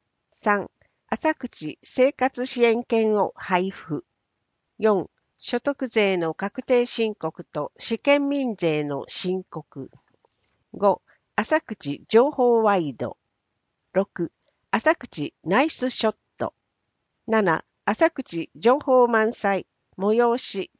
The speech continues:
講座。八、浅口情報満載募集。九、浅口情報満載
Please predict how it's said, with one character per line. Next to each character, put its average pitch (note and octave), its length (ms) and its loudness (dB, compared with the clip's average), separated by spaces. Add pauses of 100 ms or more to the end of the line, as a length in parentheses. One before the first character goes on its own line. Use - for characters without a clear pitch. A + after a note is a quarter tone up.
講 F3+ 260 -2
座。 E3+ 300 -4 (720)
八、 - 480 -4 (500)
浅 - 260 2
口 E3+ 440 -8
情 A#3+ 240 4
報 C4+ 260 4
満 A#3+ 240 2
載 G#3+ 360 -2 (300)
募 G3 160 -2
集。 F3 460 -4 (760)
九、 B3+ 340 0 (340)
浅 C#4+ 240 0
口 E3 320 -8
情 A#3+ 240 2
報 B3+ 240 4
満 A#3 240 2
載 G3+ 320 0